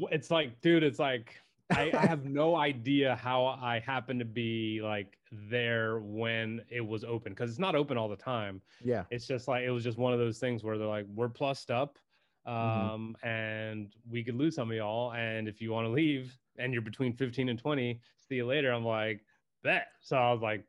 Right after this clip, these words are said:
Speaker 1: thrilled. I was like, "Let's do this." <laughs>
Speaker 2: So were you a pilot, or were you, or were you, okay,
Speaker 1: I
Speaker 2: you
Speaker 1: was
Speaker 2: said
Speaker 1: prior enlisted. Uh, so I started out infantry, um,
Speaker 2: Yeah.
Speaker 1: started out infantry. I was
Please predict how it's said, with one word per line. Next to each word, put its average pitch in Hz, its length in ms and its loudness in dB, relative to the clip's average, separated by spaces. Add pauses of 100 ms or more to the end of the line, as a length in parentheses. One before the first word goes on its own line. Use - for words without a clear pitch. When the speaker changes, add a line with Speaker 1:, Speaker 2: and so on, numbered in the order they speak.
Speaker 1:
thrilled. 101 360 0
I 104 120 -2
was 95 120 -6
like, 92 160 -4
"Let's - 180 0
do 101 140 -8
this." - 320 -14 (260)
<laughs> 160 520 2
Speaker 2:
So 160 80 4
were 156 160 4
you 190 400 4
a 131 260 6 (140)
pilot, 190 500 2
or 127 180 4
were 123 220 2
you, 110 460 -2
or 113 160 0
were 110 200 0
you, 104 520 -4 (640)
okay, 170 180 0
Speaker 1:
I 156 40 2
Speaker 2:
you 147 80 4
Speaker 1:
was 127 100 0
Speaker 2:
said - 80 4
Speaker 1:
prior 165 180 6
enlisted. 165 600 2 (200)
Uh, 131 380 -2
so 143 160 2
I 131 80 6
started 143 320 4
out 139 180 2
infantry, 143 880 0 (120)
um, 113 480 0
Speaker 2:
Yeah. 98 160 -4
Speaker 1:
started 147 280 0
out 131 160 0
infantry. 135 400 -2
I 127 40 4
was 120 180 -2